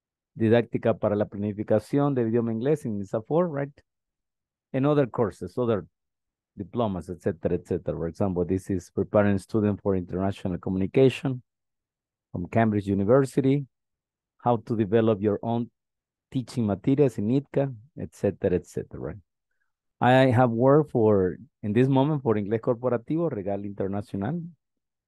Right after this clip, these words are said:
for MINED, Ministerio de Educación, idca, G M C International Business School, eh, Capucom, and also for uca,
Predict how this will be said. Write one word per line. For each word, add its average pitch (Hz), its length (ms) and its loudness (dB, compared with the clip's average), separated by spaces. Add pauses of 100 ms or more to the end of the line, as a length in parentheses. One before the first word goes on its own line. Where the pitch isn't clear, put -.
(340)
for 113 160 4
MINED, 104 540 4 (760)
Ministerio 95 440 0
de 104 40 4
Educación, 117 680 -4 (200)
idca, 123 480 0 (1700)
G 123 100 2
M 123 200 2
C 131 160 0
International 120 580 0
Business 123 360 -2
School, 180 400 -6 (320)
eh, 104 320 -2
Capucom, 135 760 -2
and 113 260 -2
also 120 360 -4
for 110 260 -2
uca, 80 360 -6